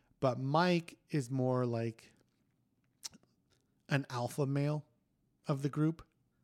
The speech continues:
kinda into himself. He's all about, like, getting laid. He's, you know, you know, making it very obvious he's just there to, like, pound with his girlfriend, you know?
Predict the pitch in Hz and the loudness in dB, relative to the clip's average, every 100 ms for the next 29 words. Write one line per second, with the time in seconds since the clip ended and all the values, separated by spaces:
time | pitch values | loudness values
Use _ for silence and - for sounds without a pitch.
0 | _ _ _ _ _ _ _ _ _ _ | _ _ _ _ _ _ _ _ _ _
1 | - 143 127 139 123 - 110 110 - 165 | -4 0 0 0 -2 0 -2 0 4 6
2 | 160 156 151 147 131 120 123 120 113 - | 8 6 4 2 2 2 2 0 -2 -2
3 | 143 123 139 127 120 127 151 156 151 147 | 0 0 2 4 4 4 6 6 6 4
4 | 143 131 131 131 127 110 107 - - - | 2 -2 -4 -2 -2 -2 -4 -10 -20 -20
5 | _ _ - 127 123 139 127 120 139 160 | _ _ -2 0 2 2 2 2 4 6
6 | 147 131 131 127 123 123 120 117 127 117 | 6 6 4 0 -4 -6 -4 -2 0 0
7 | 107 110 104 _ _ _ _ _ _ _ | -2 -8 -12 _ _ _ _ _ _ _
8 | _ _ _ - 131 127 107 104 - 135 | _ _ _ -4 0 2 0 -8 -8 -2
9 | 123 123 - 123 113 117 110 110 - 135 | 0 0 0 -2 -2 -6 -8 -8 -2 0
10 | 123 131 | 0 -4